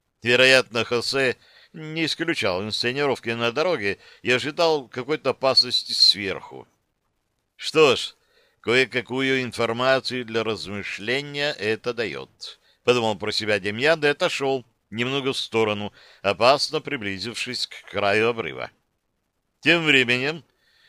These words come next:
стекло с водительской стороны внедорожника Натали слегка опустилось, и Демьян увидел неприятное лицо Гонсалеса.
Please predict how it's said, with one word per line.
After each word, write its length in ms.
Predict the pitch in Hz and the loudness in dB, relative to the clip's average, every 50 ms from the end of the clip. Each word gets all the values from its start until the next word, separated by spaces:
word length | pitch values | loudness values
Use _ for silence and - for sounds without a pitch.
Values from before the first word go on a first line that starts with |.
| _ - | _ -10
стекло 680 | - - - 120 120 98 123 147 170 196 202 202 175 | -6 -4 -2 0 -2 0 0 2 4 4 4 4 2
с 120 | 139 - - | 0 -2 0
водительской 680 | 120 123 123 156 156 123 139 123 110 - - - 110 101 | 0 0 0 0 -2 0 -2 -2 -2 -2 -6 -6 -4 -2
стороны 540 | - - - 110 104 107 113 120 135 139 120 | -2 -2 0 0 0 0 0 -2 -2 -4 -4
внедорожника 920 | 107 104 104 101 87 101 101 117 123 117 98 - 87 95 85 - 98 98 | -4 -4 -4 -2 -2 -2 0 0 -2 -2 -4 -6 -12 -14 -12 -8 -8 -6
Натали 640 | 95 95 92 - - - 85 85 95 113 135 160 - _ - - - _ _ | -6 -6 -8 -8 -8 -8 -8 -8 -8 -8 -8 -8 -10 _ -20 -20 -20 _ _
слегка 400 | - - 107 123 120 - 190 170 | -8 -4 -4 -2 0 4 4 4
опустилось, 840 | 127 - - 92 87 - - - 165 190 190 185 165 - - - - _ _ _ _ _ _ _ _ _ _ - | 4 2 -2 -8 -8 -8 -6 -2 -2 0 0 0 -2 -4 -6 -8 -12 _ _ _ _ _ _ _ _ _ _ -8
и 240 | 104 117 120 117 110 | -4 -2 -2 -2 -2
Демьян 400 | 107 127 135 156 170 170 165 147 | -2 -2 0 2 2 0 0 0
увидел 420 | 139 135 160 160 151 156 143 135 | -2 -2 -2 0 0 0 0 2
неприятное 640 | 131 127 101 107 123 135 147 151 143 143 127 123 | 0 -4 -4 -4 -2 0 0 0 -2 -2 -6 -6
лицо 340 | 117 113 - - - 131 131 | -6 -6 -8 -6 -4 -4 -2
Гонсалеса. 880 | 120 117 120 113 - - - 123 117 92 73 69 69 - - 55 - | -2 -2 -2 -2 -2 0 2 2 2 2 0 -6 -12 -14 -14 -16 -18